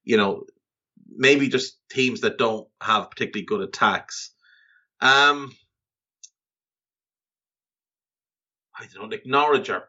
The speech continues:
painful this season as well. And I think we all agree they're as good as gone. Norwich won their last game under Daniel Farke, won their first game under Dean Smith,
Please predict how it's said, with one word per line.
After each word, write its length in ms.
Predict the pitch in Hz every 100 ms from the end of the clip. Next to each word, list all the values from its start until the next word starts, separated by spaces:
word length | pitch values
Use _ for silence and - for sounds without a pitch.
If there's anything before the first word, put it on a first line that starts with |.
| _ -
painful 460 | 117 113 110 - 98
this 200 | 95 -
season 360 | 104 95 92
as 100 | 87
well. 480 | 95 98 95 95 - _ _ _ _ _ -
And 320 | 104 104 98
I 80 | 101
think 220 | 113 107
we 120 | 107
all 200 | 110 107
agree 300 | 98 110 107
they're 360 | 98 101 98 95
as 140 | 98
good 240 | - 110 98
as 140 | 90
gone. 480 | - 110 95 87 92 _ _ _ _ _
Norwich 920 | 107 113 127 139 139 131 - - - _ _ _ _ _ _ _ _ _ _ _ _ _ _ _ -
won 340 | 120 160 185
their 140 | 180 160
last 380 | 151 139 -
game 300 | 139 127 120
under 260 | 117 113 110
Daniel 400 | 120 113 107 104
Farke, 600 | - 107 101 95 104 -
won 220 | 117 127
their 140 | 123 113
first 420 | - 151 151 -
game 260 | 131 117
under 220 | 113 104 98
Dean 260 | 117 104 98
Smith, 340 | - 107